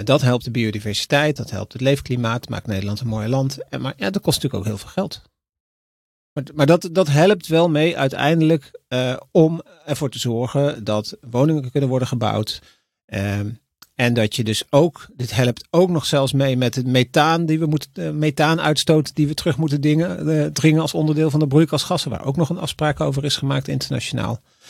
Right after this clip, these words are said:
Dus zo grijpen een aantal dingen in elkaar. Zo werkt politiek natuurlijk. En ik snap ook dat het niet allemaal opgelost kan worden deze Prinsjesdag. Ehm, maar dat moet wel snel gebeuren. Want anders hou je mensen een worst voor. Zeg je honderd miljoen elk jaar voor de woningmarkt.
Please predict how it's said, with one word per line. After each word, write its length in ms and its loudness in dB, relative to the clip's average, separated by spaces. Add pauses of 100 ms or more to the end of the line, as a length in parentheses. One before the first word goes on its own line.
(180)
Dus 120 -2
zo 140 6
grijpen 340 2
een 60 -4
aantal 220 -2
dingen 220 4
in 80 0
elkaar. 440 -2
Zo 180 -10
werkt 200 -8
politiek 360 -4
natuurlijk. 440 -2
En 120 -6
ik 80 -8
snap 200 -6
ook 140 -4
dat 120 0
het 120 -2
niet 160 0
allemaal 480 0 (260)
opgelost 380 2
kan 180 0
worden 220 2
deze 240 2
Prinsjesdag. 600 0 (580)
Ehm, 420 0 (280)
maar 140 2
dat 120 4
moet 200 6
wel 160 2
snel 240 0
gebeuren. 480 -4
Want 140 -6
anders 340 4
hou 180 2
je 100 4
mensen 340 -2
een 100 -4
worst 220 0
voor. 220 -2
Zeg 180 -2
je 60 -2
honderd 320 2
miljoen 380 2
elk 220 -2
jaar 360 2
voor 320 0
de 100 0
woningmarkt. 640 2